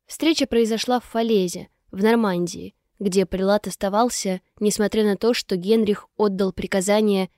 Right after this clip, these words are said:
всем епископам королевства явиться и присутствовать при коронации. Генрих стал жестоко упрекать его в том, что он в этом случае пренебрёг его приглашением вдвойне, и как его прелат, и как родственник,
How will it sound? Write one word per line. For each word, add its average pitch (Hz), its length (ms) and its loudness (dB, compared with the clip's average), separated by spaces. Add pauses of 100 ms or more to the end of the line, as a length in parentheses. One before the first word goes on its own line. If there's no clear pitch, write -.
всем 202 320 2
епископам 185 600 -4
королевства 196 680 0 (280)
явиться 214 680 0 (260)
и 311 100 2
присутствовать 220 880 0
при 214 140 -2
коронации. 202 800 -2 (600)
Генрих 294 340 4
стал 247 300 2
жестоко 214 480 0
упрекать 202 540 -2
его 180 140 -2
в - 80 -14
том, 254 300 2 (340)
что - 360 -2
он 302 300 4
в 208 80 -4
этом 196 220 0
случае 196 520 -2
пренебрёг 208 600 2
его 208 160 0
приглашением 208 640 0
вдвойне, 202 580 2 (500)
и 208 180 0
как 214 340 0
его 190 240 -2
прелат, 196 600 0 (360)
и 233 100 0
как 220 280 0
родственник, 208 680 -2